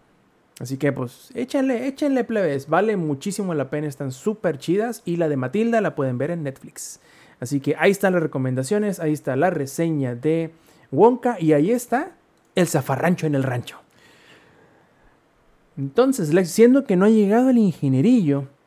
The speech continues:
te va a tocar a ti hacer la, la, el esfuerzo máximo de cerrar con broche de oro este Showtime Podcast hablándonos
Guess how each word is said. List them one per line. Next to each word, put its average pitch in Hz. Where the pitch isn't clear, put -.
te 185
va 240
a 269
tocar 254
a 214
ti 208
hacer 165
la, 127
la, 123
el 139
esfuerzo 170
máximo 139
de 123
cerrar 143
con 175
broche 190
de 151
oro 196
este 180
Showtime 170
Podcast 160
hablándonos 208